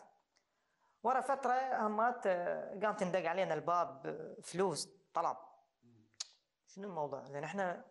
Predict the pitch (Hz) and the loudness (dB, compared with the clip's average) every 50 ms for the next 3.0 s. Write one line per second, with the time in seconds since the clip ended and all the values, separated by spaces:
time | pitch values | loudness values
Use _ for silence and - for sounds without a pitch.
0 | - _ - 170 185 180 165 - 180 175 170 165 147 135 170 196 196 185 175 165 | -8 _ -2 0 0 -2 0 0 -2 0 2 2 2 2 2 2 2 2 2 2
1 | 147 139 143 135 139 147 - - - _ _ _ _ _ - 170 185 214 233 247 | 2 0 0 -4 -6 -8 -12 -16 -20 _ _ _ _ _ -2 0 2 4 4 4
2 | 247 220 208 208 175 - - 214 226 233 233 190 160 175 160 143 135 139 131 127 | 4 4 2 0 0 0 2 2 4 4 4 2 2 0 0 0 -2 -4 -6 -10